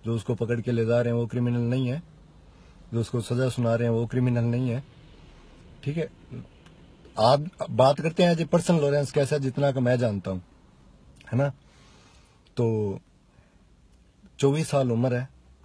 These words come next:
चौबीस साल की उम्र में राजस्थान, पंजाब, हरियाणा, चंडीगढ़,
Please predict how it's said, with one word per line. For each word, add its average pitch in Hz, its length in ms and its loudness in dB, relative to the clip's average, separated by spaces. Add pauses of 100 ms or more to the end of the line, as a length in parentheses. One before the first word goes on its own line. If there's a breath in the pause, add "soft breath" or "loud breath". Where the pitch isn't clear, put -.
(420)
चौबीस 117 260 -2
साल 117 180 0
की 120 100 -6
उम्र 117 180 0
में 120 140 0
राजस्थान, 113 440 -2
पंजाब, 110 340 -4
हरियाणा, 101 360 -4 (640 soft breath)
चंडीगढ़, 110 360 -2